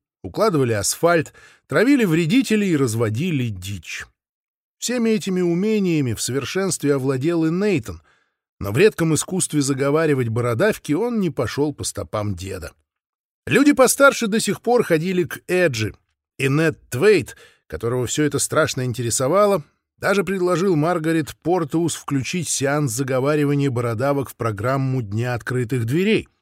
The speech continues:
Но Маргарет сочла, что это слишком опасная затея, учитывая, насколько бестактен бывал Эджи и как крепко выражался.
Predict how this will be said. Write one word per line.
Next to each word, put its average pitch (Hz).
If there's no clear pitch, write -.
Но 107
Маргарет 247
сочла, 208
что 170
это 147
слишком 202
опасная 143
затея, 127
учитывая, 131
насколько 143
бестактен 127
бывал 110
Эджи 196
и 110
как 110
крепко 143
выражался. 175